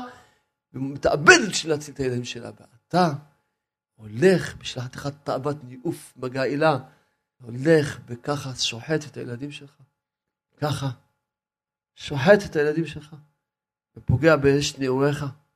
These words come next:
איך? אז, אז, ו-, ועכשיו הוא יקרא לעצמו שהוא בעל תשובה.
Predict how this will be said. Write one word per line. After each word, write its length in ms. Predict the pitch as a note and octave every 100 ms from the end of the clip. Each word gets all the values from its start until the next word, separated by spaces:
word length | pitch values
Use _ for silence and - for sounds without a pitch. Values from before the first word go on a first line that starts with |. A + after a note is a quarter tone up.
| _ _ _ _ _ _
איך? 400 | G3 E3 - - _ _ _ _ _ _ _ - -
אז, 220 | E3 - -
אז, 160 | D#3+ - _ -
ו-, 280 | D3+ C3+ C#3
ועכשיו 300 | C#3 - E3+
הוא 80 |
יקרא 180 | D#3 E3+
לעצמו 300 | E3+ D3+ E3
שהוא 200 | - D#3
בעל 160 | C#3+ C#3
תשובה. 340 | - D3 E3+